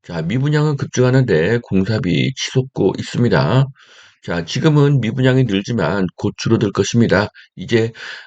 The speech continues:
어, 급매가 소진이 되면서 가격은 상승할 것이고요. 자, 미래의 건설비는 더 오를 것이기 때문에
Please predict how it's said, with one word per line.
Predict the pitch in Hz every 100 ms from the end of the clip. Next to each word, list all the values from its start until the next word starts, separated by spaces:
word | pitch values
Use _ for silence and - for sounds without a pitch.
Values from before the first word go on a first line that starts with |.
| -
어, | 90 87 85
급매가 | 87 113 135 135 113
소진이 | 120 135 131 117 110
되면서 | - 95 117 110 71 78 123 131
가격은 | 76 90 95 95
상승할 | 117 120 - 95
것이고요. | 82 92 - 113 80 85 131 - - _ _
자, | - 90
미래의 | 78 95 127 147 143
건설비는 | 117 107 127 123 117 131 123
더 | 95
오를 | 101 90 95 113
것이기 | 113 - 104 98
때문에 | 123 131 107 78 131